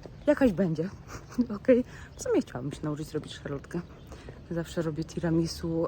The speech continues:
ale ile można jeść tiramisu? O rany, jak gorąco. Uff,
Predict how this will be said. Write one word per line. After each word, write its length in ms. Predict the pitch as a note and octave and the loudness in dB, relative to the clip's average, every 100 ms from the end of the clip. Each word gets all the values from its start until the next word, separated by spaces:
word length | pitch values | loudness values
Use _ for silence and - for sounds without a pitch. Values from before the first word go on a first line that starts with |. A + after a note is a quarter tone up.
| - | 0
ale 360 | D3+ D#3 D#3+ D3+ - - - - - - - - | -2 0 0 -2 -6 -14 -16 -16 -16 -16 -16 -6
ile 160 | D#3+ D#3+ | 0 0
można 320 | D#3 D3 D3+ | 0 -2 -4
jeść 400 | D3 C#3 - - - - - | -6 -10 -14 -16 -16 -18 -6
tiramisu? 500 | C#3+ C#3+ D#3 - D#3 - - - - - - - | -2 -2 -2 -4 -8 -10 -16 -16 -16 -16 -16 -10
O 120 | - | -6
rany, 300 | A#3 - G#3 | -2 -2 -4
jak 220 | G3+ F#3+ - | -6 -6 -4
gorąco. 500 | G#3 G#3 F#3 - F3+ - - - - - - - - - | 0 2 0 -2 -4 -8 -18 -16 -16 -16 -18 -20 -18 -4
Uff, 240 | - - | -2 -2